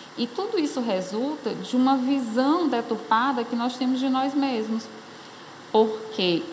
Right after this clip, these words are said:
por não nos conhecermos como espíritos imortais, a nossa visão de mundo limita. E quando ela limita, nos gera sofrimento. Então, o que é que eu vou esperar,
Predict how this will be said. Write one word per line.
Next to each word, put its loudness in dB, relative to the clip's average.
por 4
não 4
nos -4
conhecermos -4
como 2
espíritos -2
imortais, 0
a 2
nossa 2
visão 0
de -2
mundo 0
limita. 0
E -2
quando 4
ela 8
limita, 2
nos 0
gera 0
sofrimento. -4
Então, 4
o 2
que 2
é 4
que 6
eu 8
vou 2
esperar, 4